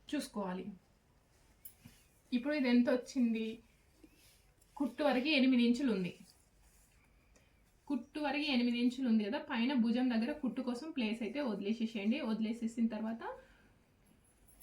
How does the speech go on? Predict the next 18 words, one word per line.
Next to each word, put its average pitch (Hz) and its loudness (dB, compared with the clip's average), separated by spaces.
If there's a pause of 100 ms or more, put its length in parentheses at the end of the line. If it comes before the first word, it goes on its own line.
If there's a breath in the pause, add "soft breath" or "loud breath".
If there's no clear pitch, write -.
(380)
ఇక్కడ 262 -8
మార్కింగ్ 262 0
అయితే 320 -4 (1200)
చూడండి 196 -8 (440)
ఎంత 240 -2
వచ్చింది, 254 -2 (300 loud breath)
ఏడున్నర 240 4
ఇంచులు 240 0
వచ్చింది. 196 -4 (340 loud breath)
So, 320 -2
మన 294 0
కొలత 226 0
బ్లౌజ్ది 285 2
ఎనిమిది 262 4
ఇంచులు, 226 0 (120)
మనం 226 2
మార్కింగ్ 285 2
చేసింది 294 -2